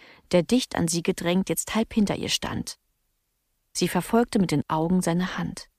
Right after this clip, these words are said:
Ihr waren seine Berührungen absolut nicht unangenehm.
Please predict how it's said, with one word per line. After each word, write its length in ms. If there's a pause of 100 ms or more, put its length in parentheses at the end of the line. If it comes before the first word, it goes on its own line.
(1120)
Ihr 160
waren 280
seine 200
Berührungen 720
absolut 460
nicht 240
unangenehm. 760